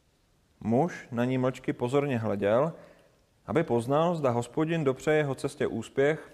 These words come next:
či nikoli. Když přestali velbloudi pít, vzal muž zlatý nosní kroužek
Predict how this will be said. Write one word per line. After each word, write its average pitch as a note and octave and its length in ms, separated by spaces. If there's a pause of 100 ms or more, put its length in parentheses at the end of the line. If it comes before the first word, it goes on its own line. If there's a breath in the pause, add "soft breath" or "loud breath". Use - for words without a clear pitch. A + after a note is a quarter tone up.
(240 loud breath)
či - 140
nikoli. A#2 440 (2000 soft breath)
Když C3 180
přestali F#3 460
velbloudi E3+ 400
pít, C#3 440 (440 soft breath)
vzal C#3 280
muž D3 280
zlatý D#3+ 340
nosní E3+ 300
kroužek A2+ 600